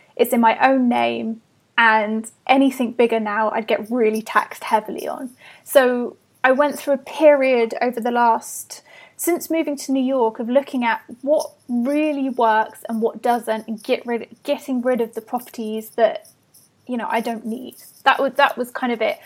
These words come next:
I'm not one of these people who believes that you have to hang on to a property if it doesn't work for you. So I have three. I have two in Bath, and I have one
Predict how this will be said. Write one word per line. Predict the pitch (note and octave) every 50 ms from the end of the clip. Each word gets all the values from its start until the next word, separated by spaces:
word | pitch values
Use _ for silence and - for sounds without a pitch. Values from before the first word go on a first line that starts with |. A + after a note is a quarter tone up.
| - - - -
I'm | - C#4+
not | D4 C#4+ -
one | B3+ C4
of | B3 A#3
these | B3+ B3+ A#3+
people | - - C4 B3 B3 A#3+
who | - - A#3
believes | A#3 B3+ A#3+ A#3+ A#3 B3+ B3 A#3+ B3 A#3 -
that | - - -
you | A#3 B3
have | A#3 - - - - - - -
to | C4
hang | A#3+ - - B3 A#3+
on | A#3 A#3 A3+ A#3
to | A#3+ - A#3+
a | A3+
property | - - B3 A#3+ A#3+ _ - - - B3 A#3+ -
if | - -
it | - -
doesn't | - A3+ B3 A3+ A#3
work | A3 A3+ G#3+ - -
for | - A#3+
you. | G#3 - G3+ -
So | - - - B3
I |
have | A#3+ - C4 B3 -
three. | - - - - - - - _ - - - _ -
I | A#3+
have | A#3+ A#3 A#3+
two | - - D#4 D#4+
in | D#4 D4 C#4+ B3+
Bath, | - A#3+ A#3 A3+ A#3 B3+ C4 - - _ _ - - - _ _ -
and | - A#3 A#3 A3+ A3 A3+ A#3 A3+ A3+ A#3+ - -
I | - A#3+
have | A#3+ - - A#3+ A3+ A3+ A3 A3+ A#3+ A3+ - - _ _ _ _ _ -
one | - A3 G#3+ B3+ B3+ B3 A#3 A#3 A3+ A3+ A#3 C4 C4+